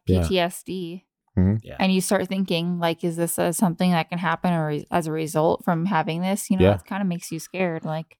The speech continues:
Speaker 2: no
Speaker 1: And
Speaker 2: one
Speaker 1: y-
Speaker 2: thinks that, you know, nightmares, yeah, we're all scared and we know we're gonna wake up, but not really often <laughs> do we ever wonder about what happens if we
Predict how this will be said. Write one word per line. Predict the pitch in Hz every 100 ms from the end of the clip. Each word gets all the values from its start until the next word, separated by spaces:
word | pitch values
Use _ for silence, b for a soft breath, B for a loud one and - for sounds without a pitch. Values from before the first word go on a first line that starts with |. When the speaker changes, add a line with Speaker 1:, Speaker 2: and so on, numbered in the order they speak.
| -
Speaker 2:
no | 196
Speaker 1:
And |
Speaker 2:
one | 202 185
Speaker 1:
y- |
Speaker 2:
thinks | - 196 185
that, | - 170 - B B _
you | 185
know, |
nightmares, | 175 190 202 180 175 180 185
yeah, | 175
we're | 165 165
all | 170
scared | 175 - 190 175
and | 165
we |
know | 165 165
we're |
gonna | 160 156
wake | 156 -
up, | 175 -
but | - _ _ _ _ _
not | 175 165 180 -
really | - 165
often | 180 180 226 220
<laughs> |
do | 202
we | 214
ever | 185 185
wonder | 165 185 175
about | 170 190 - 254
what | 160
happens | 165 165 185 180
if | 165
we | 180 160